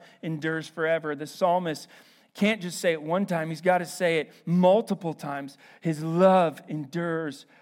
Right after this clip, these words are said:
forever. Your love endures forever. And Lord, we are quiet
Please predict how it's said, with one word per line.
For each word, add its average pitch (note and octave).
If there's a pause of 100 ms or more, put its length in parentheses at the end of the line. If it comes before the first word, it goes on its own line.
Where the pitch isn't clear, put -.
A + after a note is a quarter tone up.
(100)
forever. C#3+ (260)
Your F#3 (160)
love E3
endures D3 (100)
forever. B2+ (3750)
And D3
Lord, D3+
we D#3+
are B2+
quiet C3+